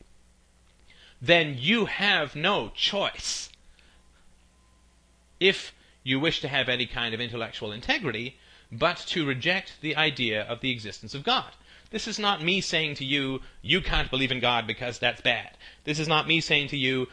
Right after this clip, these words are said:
"You shouldn't believe in God because I'm telling you you shouldn't believe in God." This isn't me saying to you, "You shouldn't believe in God because it's bad or I think it's wrong," or anything like that. It's not up to me.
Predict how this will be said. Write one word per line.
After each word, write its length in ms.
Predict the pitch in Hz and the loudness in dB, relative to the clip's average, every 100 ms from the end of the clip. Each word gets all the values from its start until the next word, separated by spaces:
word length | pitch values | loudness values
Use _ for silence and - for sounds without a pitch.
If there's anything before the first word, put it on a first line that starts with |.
| - | -8
"You 160 | - 196 | 0 2
shouldn't 300 | - 185 160 | 4 0 0
believe 240 | 147 139 | -2 -2
in 80 | 139 | -2
God 340 | 117 110 107 - - - | -2 -2 -4 -6 -10 -6
because 420 | 127 143 123 - | 2 4 4 4
I'm 160 | 113 113 | 2 2
telling 300 | 131 127 123 | 4 4 4
you 100 | 110 | 0
you 120 | 107 | 0
shouldn't 260 | - 117 104 | 0 0 0
believe 240 | 101 101 | -2 -4
in 80 | 113 | 0
God." 340 | 165 156 - - - - - | 2 2 -2 -16 -20 -12 0
This 180 | 156 220 | 2 4
isn't 240 | 208 165 | 2 2
me 160 | 170 151 | 0 2
saying 300 | 160 147 139 | 4 4 2
to 100 | 147 | 0
you, 320 | 131 127 120 - - | 2 2 -2 -6 0
"You 180 | 175 | 2
shouldn't 260 | 180 175 147 | 4 2 2
believe 280 | 135 135 131 | 2 4 2
in 140 | 131 | 2
God 340 | 117 113 110 104 - | 2 4 2 -2 -6
because 320 | 120 117 143 | -6 -4 -4
it's 120 | 110 98 | -6 -4
bad 420 | 113 107 98 92 | -2 0 0 0
or 80 | 101 | 0
I 120 | 113 | 0
think 200 | 123 117 | 0 -4
it's 120 | 107 | -4
wrong," 360 | 101 95 92 110 | -4 -6 -6 -6
or 80 | |
anything 360 | 135 170 160 147 | 2 2 2 -2
like 200 | 123 117 | -2 -2
that. 280 | 120 104 - - _ _ _ _ _ _ _ - 160 | -4 -8 -12 -20 _ _ _ _ _ _ _ -12 -8
It's 160 | - | 0
not 160 | 202 196 | 4 4
up 160 | 180 | 2
to 80 | 170 | -2
me. 200 | 123 - | -6 -8